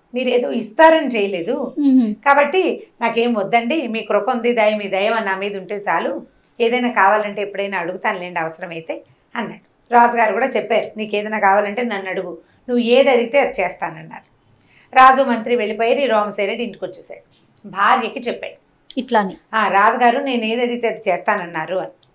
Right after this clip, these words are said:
Speaker 2: ఉమ్.
Speaker 1: ఒకరోజు రాత్రి ఒక కల వచ్చిందట. ఒక మునీశ్వరుడు ఆవిడకి కల్లో కనపడ్డాడు. ఏమన్నాడు, "ఆ, సాయంకాలం మీ ఊరంతా ఎవ్వరింట్లోనూ దీపం పెట్టకుండా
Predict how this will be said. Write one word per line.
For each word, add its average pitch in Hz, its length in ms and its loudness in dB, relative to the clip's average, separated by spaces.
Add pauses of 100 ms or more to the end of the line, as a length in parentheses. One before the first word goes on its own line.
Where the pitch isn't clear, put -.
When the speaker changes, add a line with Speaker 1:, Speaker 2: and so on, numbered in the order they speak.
(200)
Speaker 2:
ఉమ్. 202 180 -4 (960)
Speaker 1:
ఒకరోజు 262 400 2
రాత్రి 220 320 2
ఒక 240 220 -6
కల 185 160 0
వచ్చిందట. 185 400 -10 (960)
ఒక 285 120 0
మునీశ్వరుడు 247 680 0
ఆవిడకి 285 360 2
కల్లో 196 300 2
కనపడ్డాడు. 180 500 -6 (420)
ఏమన్నాడు, 190 640 -6 (840)
"ఆ, 160 460 -6
సాయంకాలం 226 560 2 (640)
మీ 247 100 -2
ఊరంతా 269 500 4
ఎవ్వరింట్లోనూ 240 880 2
దీపం 220 400 -2
పెట్టకుండా 202 560 0